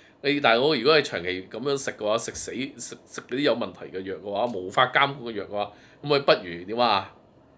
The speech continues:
你不如提早走人好過啦。但係如果你話係，呃，短期嘅情況，即係你唔係食長期藥嘅，我就覺得你屋企有，呃，有啲基本嘅藥物，你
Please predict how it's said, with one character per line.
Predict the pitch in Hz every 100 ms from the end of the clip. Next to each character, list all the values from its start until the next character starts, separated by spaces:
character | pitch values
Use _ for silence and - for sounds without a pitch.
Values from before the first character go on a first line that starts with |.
| _ _ _ _ -
你 |
不 | 139
如 | 147 101
提 | 80 85
早 | 110
走 | 123
人 | 113
好 | 87
過 | 101 92 90
啦。 | 92 98 - _ _ _
但 | 156 156
係 | 127 135
如 |
果 | 151 202
你 | 143
話 | 147 117 113
係， | 107 104 110 113 110 - - - _ _ -
呃， | 120 107 104 - -
短 | 120 143
期 | 170 160 98
嘅 | 113 120 120 101 85
情 | - - 90
況， | 113 110
即 | 131
係 | 151
你 | 147 131 139
唔 | 104
係 |
食 | 101 110
長 | - 101 85
期 | 90
藥 | 92
嘅， | 110 98
我 | 120
就 | 131
覺 | 127 127
得 | 156
你 | 110 107 120 123 - - - -
屋 | 160 165 -
企 | - 95 110 139 143 _ _
有， | - 92 107 120 127 -
呃， | - 98 95
有 | 117
啲 | 123 143 139
基 | - 147 147
本 | 147
嘅 | 117
藥 | 107 90 78
物， | 80 - _ -
你 | 104 110